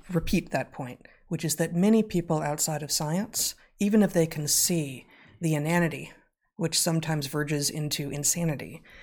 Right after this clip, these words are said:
in their particular domain, be it office culture or entertainment or the law or government or whatever it is, somehow assume that what happens in science, often now people don't assume that what happens in academia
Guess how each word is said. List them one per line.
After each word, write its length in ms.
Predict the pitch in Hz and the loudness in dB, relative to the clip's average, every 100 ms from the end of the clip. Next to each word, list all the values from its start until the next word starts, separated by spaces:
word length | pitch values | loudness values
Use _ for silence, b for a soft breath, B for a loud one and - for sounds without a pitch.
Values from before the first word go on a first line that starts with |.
| b | b
in 180 | - 160 | 0 2
their 160 | 160 190 | 4 4
particular 480 | 180 - 156 139 | 0 -4 -4 -6
domain, 500 | 127 139 127 117 - - - 147 | -8 -10 -10 -12 -14 -14 -10 -2
be 160 | 165 | -2
it 100 | 151 - | -2 -2
office 320 | 156 143 143 | -2 -2 -2
culture 540 | - 135 - 135 131 135 | -2 -4 -4 -4 -6 -4
or 240 | 156 143 | -2 -2
entertainment 640 | 165 151 - 151 139 135 143 | -2 -2 -4 -8 -6 -6 -6
or 180 | 170 156 | -6 -4
the 120 | 156 | -4
law 380 | 151 147 143 135 | -4 -4 -4 -4
or 160 | 147 165 | -4 -6
government 480 | 160 156 147 143 151 | -4 -4 -4 -8 -8
or 40 | |
whatever 400 | 151 165 160 160 | -2 0 2 2
it 60 | 170 | 2
is, 440 | 190 135 190 - b b b b b b b b b b _ _ _ _ _ _ | 2 0 -4 -6 b b b b b b b b b b _ _ _ _ _ _
somehow 400 | - - 285 285 | 0 2 4 6
assume 600 | 226 - - 226 160 156 - | 4 2 4 6 4 -2 -4
that 100 | 175 | -2
what 120 | 170 165 | 0 2
happens 520 | 190 185 185 170 160 | 2 4 4 4 2
in 140 | 165 | 0
science, 680 | 156 175 185 294 294 - - - - - - - | -2 0 0 0 0 -2 -4 -10 -16 -16 -18 2
often 340 | 262 330 294 | 4 6 8
now 180 | 247 226 | 8 8
people 240 | 214 202 190 | 6 2 4
don't 180 | 190 | 6
assume 200 | 190 180 | 6 4
that 60 | 170 | 2
what 80 | 160 | 2
happens 280 | 160 160 156 | 0 0 -2
in 60 | |
academia 600 | 156 156 165 185 139 - | -4 -2 2 4 2 -4